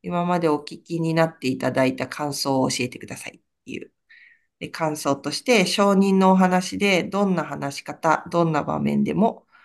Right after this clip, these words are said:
その方の勇気や力になれる言葉を出していきたいかなって思いましたっ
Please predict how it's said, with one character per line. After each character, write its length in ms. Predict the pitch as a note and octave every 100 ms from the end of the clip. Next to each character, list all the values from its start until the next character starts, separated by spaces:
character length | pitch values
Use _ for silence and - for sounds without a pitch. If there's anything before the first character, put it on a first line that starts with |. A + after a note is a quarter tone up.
| _
そ 140 | - D#3+
の 140 | D#3+
方 320 | D#3+ D#3+ D#3+
の 100 | C#3
勇 240 | C#3 D#3 D3
気 160 | -
や 120 | C#3
力 420 | C3 - D3 D3+ C#3+
に 100 | C3+
な 140 | C3
れ 100 | C#3+
る 120 | C#3
言 300 | - - D3 C#3+ -
葉 80 |
を 40 | B2
出 140 | C#3+
し 80 | C#3
て 100 | C#3+
い 80 | C#3
き 100 | -
た 120 | C3+
い 80 | C3
か 120 | -
な 220 | G#3 A3
っ 160 | A3 A3
て 100 | -
思 180 | A2 B2
い 40 |
ま 160 | B2 B2+
し 80 | -
た 100 | -
っ 140 | -